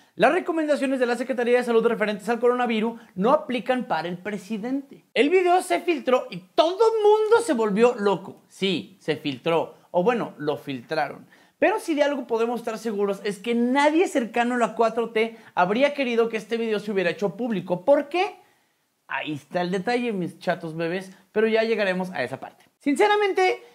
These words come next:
y de verdad lo digo con toda sinceridad, no tiene nada de malo haber saludado a la mamá del narcotraficante más grande de los últimos tiempos que ha dado este país. No tiene nada de malo que resulta evidente que la mamá del Chapo tenga línea directa con el presidente e intercambien cartas y mensajes.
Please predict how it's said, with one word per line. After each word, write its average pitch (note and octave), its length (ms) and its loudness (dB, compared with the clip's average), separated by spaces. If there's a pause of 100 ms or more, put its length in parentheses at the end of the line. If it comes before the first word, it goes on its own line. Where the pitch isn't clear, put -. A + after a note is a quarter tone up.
(160)
y G#3+ 120 -8
de G3+ 100 2
verdad A#3 240 4
lo C4+ 100 4
digo C4+ 160 4
con G#3 220 -4
toda A#3+ 160 2
sinceridad, G#3 640 0
no A3+ 180 -2
tiene D#4 280 0
nada C#4 300 2
de C4 80 0
malo A3+ 380 2
haber F#3+ 280 4
saludado A3+ 640 2
a E3 100 -2
la D#3+ 120 0
mamá D#3+ 260 0
del A3 200 0
narcotraficante G3+ 720 -4
más A3 240 -2
grande B3 420 2
de D4 100 -2
los G#3 160 0
últimos G3+ 360 -4
tiempos G3 340 -4
que G#3+ 120 -4
ha F#3 40 2
dado E3 200 0
este E3 200 -8
país. F3+ 460 0
No A3+ 220 2
tiene C#4 240 4
nada C#4+ 400 6
de C#4 80 4
malo A#3 480 6
que F#3+ 320 2
resulta C#3+ 560 -4
evidente F#3+ 760 2
que C#3 120 -4
la B2+ 120 0
mamá C3+ 300 0
del F#3+ 180 -2
Chapo G3+ 320 -4
tenga G#3 260 -2
línea A3 260 0
directa G#3 340 0
con G#3+ 160 -2
el G#3+ 120 -4
presidente A3 600 0
e G#3 100 -2
intercambien A#3 680 -4
cartas F#3+ 500 -4
y D3 120 -6
mensajes. F3+ 800 -4